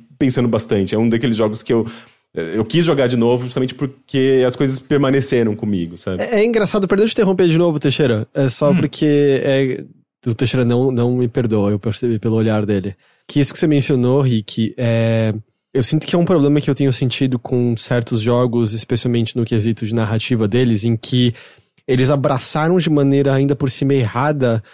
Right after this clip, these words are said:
Speaker 2: a ideia que foi popularizada pela From, de que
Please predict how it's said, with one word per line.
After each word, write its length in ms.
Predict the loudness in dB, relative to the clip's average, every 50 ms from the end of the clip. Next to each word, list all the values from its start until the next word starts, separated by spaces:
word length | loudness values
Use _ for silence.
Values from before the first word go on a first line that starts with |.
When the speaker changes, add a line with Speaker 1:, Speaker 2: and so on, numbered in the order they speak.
| -20 _ _ _ _ -4
Speaker 2:
a 100 | -2 0
ideia 260 | 0 2 2 2 0
que 80 | 0 0
foi 120 | -2 -2
popularizada 720 | -2 -2 -2 0 0 0 2 0 0 0 0 0 0 -2 -2
pela 200 | 0 0 -2 -2
From, 480 | -4 -4 -2 0 2 2 2 2 -2 -4 _ _ _ _ _ _ _ _ _
de 200 | -4 -4 -4 -2
que 720 | -2 -4 -4 0 0 2 2 4 4 4 4 2 2 0